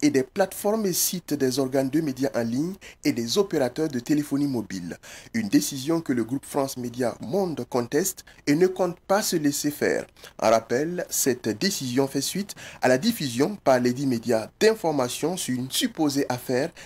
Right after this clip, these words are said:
d'exaction commise par les forces armées maliennes, les fama, que les autorités maliennes de transition qualifient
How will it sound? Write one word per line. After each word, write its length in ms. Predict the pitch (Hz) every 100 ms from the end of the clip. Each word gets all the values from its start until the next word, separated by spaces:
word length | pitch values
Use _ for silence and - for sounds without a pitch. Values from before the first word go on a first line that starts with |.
| - _
d'exaction 520 | 185 175 165 - 190
commise 520 | 190 143 131 143 151 151
par 120 | 127
les 100 | 120
forces 300 | - 127 120
armées 340 | 117 117 110 -
maliennes, 500 | 120 117 117 151 156
les 160 | 117
fama, 420 | 127 - 123 117 - - - -
que 80 | -
les 160 | 160 160
autorités 380 | 220 180 147 151
maliennes 480 | 123 117 127 139
de 80 | 113
transition 500 | 110 165 123 - 135
qualifient 560 | 139 180 151 120 160